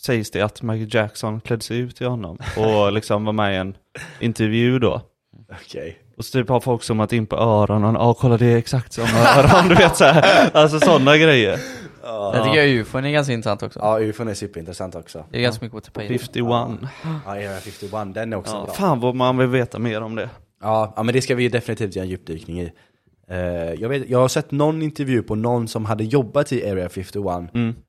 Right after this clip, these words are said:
Speaker 2: och liksom berätta vad som fanns, helt enkelt vad de, att de hade hittat liksom så här, eh, ja, men i princip farkoster som hade liksom så här, var superavancerade.
Speaker 1: Mm.
Speaker 2: Eh, och så berättade han helt enkelt att han var fysiker då, så de ringde in honom helt enkelt, eller han jobbade där.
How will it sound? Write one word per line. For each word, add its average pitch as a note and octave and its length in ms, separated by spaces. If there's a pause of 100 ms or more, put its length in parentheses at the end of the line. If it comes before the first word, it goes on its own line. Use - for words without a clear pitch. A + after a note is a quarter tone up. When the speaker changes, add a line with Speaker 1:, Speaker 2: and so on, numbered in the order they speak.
Speaker 2:
och F#2 380
liksom F#2 300
berätta G2 380
vad G2 240
som E2+ 140
fanns, G#2 380
helt F#2 160
enkelt F2 220
vad E2+ 240
de, E2+ 320 (320)
att G2+ 100
de G#2 120
hade G2 160
hittat G2 340
liksom F#2 320
så F#2+ 120
här, F2 260 (640)
eh, D#2+ 300 (440)
ja, F#2 80
men F#2 120
i F#2 100
princip - 320
farkoster F#2 840
som F2 380
hade F2+ 300
liksom F2+ 220
så F2 80
här, F2 60
var F2 100
superavancerade. E2+ 1120
Speaker 1:
Mm. G#2+ 140 (460)
Speaker 2:
Eh, E2 500 (500)
och F#2+ 100
så F#2+ 80
berättade F2+ 280
han F2+ 80
helt F#2+ 140
enkelt F2 200
att E2 60
han G2 100
var F#2+ 60
fysiker F#2 520
då, F2 120
så F2+ 120
de F2+ 200
ringde F2+ 320
in F#2+ 140
honom E2+ 200
helt E2 140
enkelt, D#2+ 200
eller D#2 100
han D#2+ 100
jobbade E2 400
där. D#2 180